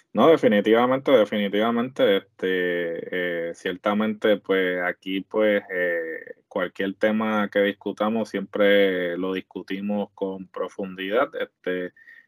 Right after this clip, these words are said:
eh, hacemos nuestra investigación previo a discutir un tema, ¿no? Porque hay que respetar a nuestra audiencia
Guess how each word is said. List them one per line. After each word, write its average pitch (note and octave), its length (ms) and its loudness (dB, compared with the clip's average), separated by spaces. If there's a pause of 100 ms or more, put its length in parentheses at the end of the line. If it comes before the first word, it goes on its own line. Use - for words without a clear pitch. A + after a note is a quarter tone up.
(120)
eh, F2+ 340 2
hacemos F#2+ 480 -2
nuestra G2 880 2
investigación G2 880 0
previo G#2 500 4
a G2 60 2
discutir G2 480 -2
un G#2 160 -2
tema, A#2 320 0
¿no? C#3 160 -4
Porque - 300 -4
hay - 80 -6
que G#2+ 180 4
respetar G#2 560 0
a G#2 80 2
nuestra G2+ 320 -4
audiencia A#2 640 0